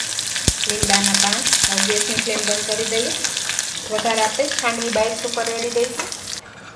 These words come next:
વઘાર આપણે ખાંડવી ઉપર રેડી દીધેલો છે. લીલા નાળિયેર અને કોથમીરથી સજાવી દઈશું. તો લીલું નાળિયેર પણ ઉપર ઉમેરીશું. તમારી પાસે હોય તો તમે નાખી શકો અથવા તો ન હોય તો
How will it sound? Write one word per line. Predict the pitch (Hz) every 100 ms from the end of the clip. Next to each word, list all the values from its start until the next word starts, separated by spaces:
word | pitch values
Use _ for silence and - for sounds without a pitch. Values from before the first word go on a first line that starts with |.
| - - - - - - - - -
વઘાર | 220 202 208 208
આપણે | 196 208 -
ખાંડવી | 208 208 220 214
ઉપર | 220 220 - - 208 208
રેડી | 208 214 202
દીધેલો | 240 240 247 254 254
છે. | 403 - - - - 202
લીલા | 214 240 247 226
નાળિયેર | 220 214 226 220
અને | 220 269 339 -
કોથમીરથી | 220 220 214 202 220
સજાવી | 220 202 208 208 208
દઈશું. | 214 226 320 359 - -
તો | 196
લીલું | 202 202 202
નાળિયેર | 196 196 202 208 196
પણ | 202 202
ઉપર | 202 202 208
ઉમેરીશું. | 214 220 226 311 381 - -
તમારી | 226 226 233
પાસે | 226 233 226
હોય | 220 220
તો | 220 226
તમે | 220 226
નાખી | 214 202 233
શકો | 247 254 359 - 226
અથવા | 269 254
તો | 262 240
ન | 240 233
હોય | 240 294 -
તો | -